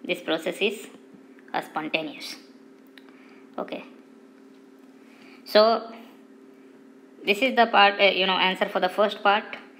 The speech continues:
that they have asked the in, uh, Gibbs free energy change for the formation of M G O. And is this reaction a spontaneous or non-spontaneous at zero degree centigrade? So since we are getting delta G naught value less than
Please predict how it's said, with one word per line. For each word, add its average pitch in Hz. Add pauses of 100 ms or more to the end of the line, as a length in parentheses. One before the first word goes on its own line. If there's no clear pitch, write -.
(240)
that 170
they 180
have 175
asked -
the 165
in, 170 (680)
uh, 170
Gibbs 196
free 196
energy 180
change 170
for -
the 170
formation 165
of 160
M 160
G 190
O. - (380)
And 180
is 240
this 254
reaction 196
a 208
spontaneous 180
or 196
non-spontaneous 196
at 185
zero 196
degree 196
centigrade? 202 (240)
So 208
since 254
we 233
are 202
getting 220 (100)
delta 180
G 202
naught 208
value 175
less 175
than 202